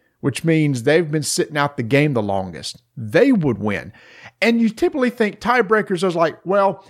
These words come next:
if a tiebreaker happens, this is what you do. No, no, no, no, no, no. You must plan for tiebreakers. Ties are extremely common in this game.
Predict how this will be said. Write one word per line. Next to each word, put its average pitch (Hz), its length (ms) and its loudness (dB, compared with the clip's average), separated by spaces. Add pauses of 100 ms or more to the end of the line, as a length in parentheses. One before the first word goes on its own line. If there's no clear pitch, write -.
(100)
if 254 160 0
a 226 40 -2
tiebreaker 185 500 0
happens, 139 420 0
this 160 140 -6
is 143 80 -10
what 139 140 -6
you 131 120 -6
do. 117 260 0
No, 165 200 0
no, 202 120 2
no, 202 120 0
no, 196 120 -2
no, 202 200 0
no. 160 320 0 (420)
You 196 400 2
must 202 360 0
plan 190 280 0
for - 100 -6
tiebreakers. 123 800 -2 (320)
Ties 185 520 0 (100)
are 143 180 2
extremely 196 720 0
common 175 520 0
in 151 140 -2
this 135 180 -4
game. 139 480 -2